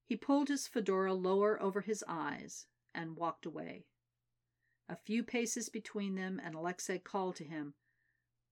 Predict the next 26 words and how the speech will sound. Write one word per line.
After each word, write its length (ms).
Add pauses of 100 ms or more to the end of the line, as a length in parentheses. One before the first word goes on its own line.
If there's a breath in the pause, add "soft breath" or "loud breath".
"Buy 500
a 120
new 300
hat 480
at 340
gum, 400
will 260
you?" 300 (1200)
Kolya's 440
laugh 360
was 200
low, 500 (220)
but 140
amused. 640 (640)
He 140
touched 400
the 80
brim 240
of 100
his 160
hat 460 (640)
and 180
walked 500 (300)
toward 380
the 60
prison. 560